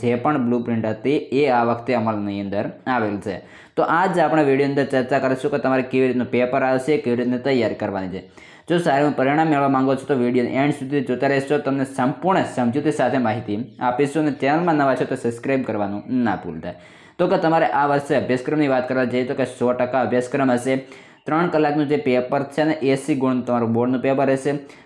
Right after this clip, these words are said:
વીસ ગુણ ઇન્ટરનલ થશે, એમ કરીને તમારે સો ગુણની અંદર કન્વર્ટ થઈ જશે. તો કે પ્રશ્નના પ્રકાર જોઈએ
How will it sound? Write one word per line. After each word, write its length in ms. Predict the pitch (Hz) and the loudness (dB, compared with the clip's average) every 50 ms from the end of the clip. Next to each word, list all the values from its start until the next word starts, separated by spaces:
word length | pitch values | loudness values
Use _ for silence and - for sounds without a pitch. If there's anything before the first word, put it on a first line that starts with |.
| _ _ 117 | _ _ -2
વીસ 280 | 131 156 180 175 - 143 127 | 0 2 2 2 0 -2 0
ગુણ 240 | 127 123 123 - - | 0 0 0 0 0
ઇન્ટરનલ 460 | 131 127 127 123 143 139 139 139 131 | 0 0 0 0 0 0 0 0 0
થશે, 280 | 143 135 131 131 143 143 147 - - - | 0 0 0 0 -2 -4 -4 -6 -6 -2
એમ 180 | 131 135 139 | 0 0 2
કરીને 240 | 131 131 127 127 127 | 2 2 0 0 0
તમારે 240 | 120 127 131 127 123 123 - | 0 0 0 0 0 -2 -2
સો 160 | - 135 139 131 | 0 0 0 2
ગુણની 320 | 131 131 127 123 123 120 | 0 0 0 0 0 0
અંદર 120 | 117 120 120 | 0 -2 -2
કન્વર્ટ 460 | 117 123 117 110 104 98 95 95 - - - - 151 147 135 131 | -2 -4 -4 -2 -2 -4 -4 -6 -8 -14 -12 -8 -6 -4 -2 -2
થઈ 120 | 139 120 101 | -2 -2 -2
જશે. 420 | 85 95 87 85 - - 90 85 - - - - - - - - - - - _ | -2 -6 -8 -8 -10 -12 -14 -14 -16 -20 -20 -20 -20 -20 -20 -20 -20 -20 -10 _
તો 100 | - 175 | -2 0
કે 160 | 175 185 180 - | 0 0 -2 0
પ્રશ્નના 520 | 143 143 143 147 - 156 143 135 131 123 123 | 0 0 0 0 -2 -2 0 0 0 0 0
પ્રકાર 340 | - - 123 - 143 135 131 | -2 -4 -4 -2 0 0 0
જોઈએ 340 | 120 127 123 123 127 135 | 2 2 2 2 2 2